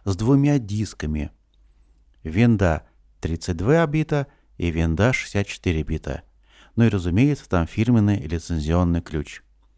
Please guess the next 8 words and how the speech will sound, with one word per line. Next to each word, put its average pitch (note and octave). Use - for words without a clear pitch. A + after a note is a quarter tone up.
Короче G3
говоря, D#3+
я E3+
поставил C#3
операционную F2
систему F2+
Windows D2+
семь. B2